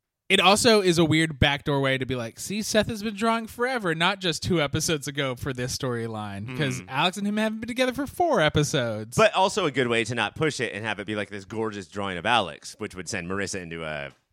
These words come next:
Speaker 1: Tizzy?
Speaker 2: Ti-, a
Speaker 1: A
Speaker 2: tizzy.
Speaker 1: fizzy tizzy?
Speaker 2: It'd be a straight up tizzy.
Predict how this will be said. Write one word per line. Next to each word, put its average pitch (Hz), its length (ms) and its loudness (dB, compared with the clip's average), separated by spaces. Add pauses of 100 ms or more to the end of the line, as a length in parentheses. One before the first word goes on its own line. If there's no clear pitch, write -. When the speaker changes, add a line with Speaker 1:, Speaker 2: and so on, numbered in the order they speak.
(260)
Speaker 1:
Tizzy? 220 380 0 (100)
Speaker 2:
Ti-, 156 120 -6
a 120 140 0
Speaker 1:
A 151 80 0
Speaker 2:
tizzy. 185 140 0
Speaker 1:
fizzy 214 280 2
tizzy? 226 320 2
Speaker 2:
It'd 113 120 -8
be 113 120 -6
a 90 60 -8
straight 101 220 -4
up 80 80 -12
tizzy. 67 280 -14